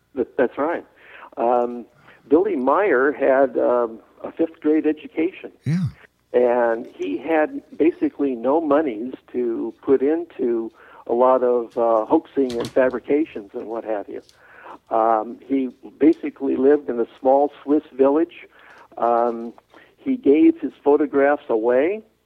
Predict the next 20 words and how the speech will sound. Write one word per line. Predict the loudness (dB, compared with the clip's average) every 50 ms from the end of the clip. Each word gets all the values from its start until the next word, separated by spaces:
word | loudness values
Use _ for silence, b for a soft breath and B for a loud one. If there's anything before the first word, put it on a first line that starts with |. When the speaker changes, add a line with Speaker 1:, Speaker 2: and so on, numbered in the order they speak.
| _ B B B B B B B B -6 -2
Speaker 1:
Uh, | 2 2 2 2
he | 0 -2 -4 -6
constantly | -8 -6 -4 -2 -2 -2 -4 -6 -6 -6 -4 -4 -4
had | -2 -4 -4 -4 -4
people | -6 -6 -6 -4 -6 -8 -4
visiting | -2 -2 -2 0 0 -2 -2 0 -2 -2 -4
his | -4 -4 -6 -6
home, | -4 -2 0 2 2 2 0 -2 -4 -8 -12 -12 -8
uh, | -4 -2 -2 0 0 0 -2 -2
both, | -2 -2 0 0 -2 -4 _ _
uh, | -4 -2
U | -2 -2 0 0 0 0
F | 0 0
O | -4 -4
researchers | -2 -2 -4 -6 -4 -2 -2 -2 -2 -2 -4 -4 -4 -4 -6
and | -6 -6
other | -6 -6 -6
people | -8 -8 -10 -12 -10 -8 -8 -6 -4
that, | -4 -4 -6 -8 -6 -4
uh, | -2 0 0 -2